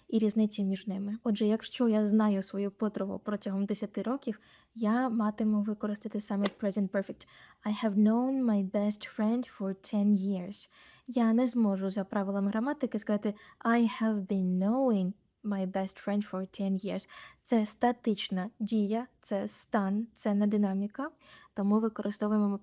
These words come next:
present perfect. Друзі, запрошую вас на індивідуальні заняття зі мною. Також ви можете отримати курс по активізації мовлення, щоб говорити швидко, автоматично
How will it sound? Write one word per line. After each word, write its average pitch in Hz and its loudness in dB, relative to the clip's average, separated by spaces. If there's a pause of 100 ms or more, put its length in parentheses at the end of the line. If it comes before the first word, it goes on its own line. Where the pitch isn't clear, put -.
present 196 -2
perfect. - -10
Друзі, 214 2
запрошую 220 0
вас 208 0
на 208 6
індивідуальні 220 2
заняття 202 -2
зі 208 2
мною. 208 2 (400)
Також 233 -2
ви 233 4
можете 214 2
отримати 220 0
курс 226 -2 (280)
по 233 2
активізації 214 0
мовлення, 190 2 (220)
щоб 226 0
говорити 214 0
швидко, 208 -2
автоматично 208 0